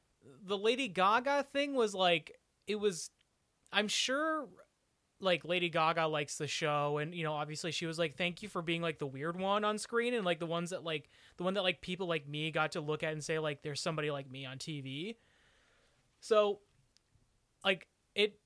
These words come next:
I'm sure it meant a lot to Lady Gaga, and it was probably pretty fun for Lisa Kudrow to do, but it didn't feel like it connected in the same way that, like, a huge cameo would, like, "Oh my God,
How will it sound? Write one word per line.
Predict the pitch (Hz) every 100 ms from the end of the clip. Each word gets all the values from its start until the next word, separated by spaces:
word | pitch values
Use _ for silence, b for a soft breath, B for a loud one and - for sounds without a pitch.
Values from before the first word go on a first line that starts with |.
| _ _ _ - - -
I'm | 196
sure | 220 - 311
it | 247
meant | 190 196
a |
lot | 233 233 233
to |
Lady | 233 233 226
Gaga, | 233 233 233
and | 247
it | 220
was | 208
probably | 214 220
pretty | - 208
fun | 190 180 190
for | 185 170
Lisa | 156 160 147
Kudrow | - 170 156 165
to | 147
do, | 131 147 156 226 233
but | 180
it | 170
didn't | 156 202 214 -
feel | - - 170 175 180
like | 170 165 160
it | 160 - _ _ -
connected | - 175 160 156 156 180 180
in | 185 196
the | 202
same | - 208 208
way | 214 214
that, | 214 170
like, | 180 175 - - _
a | 175
huge | 170 - 226 226 220 170 - -
cameo | 170 185 185 175 165 165
would, | 147 160 165 160 170 _ -
like, | 175 - b b
"Oh | 233
my | 302 180
God, | 156 240 277 139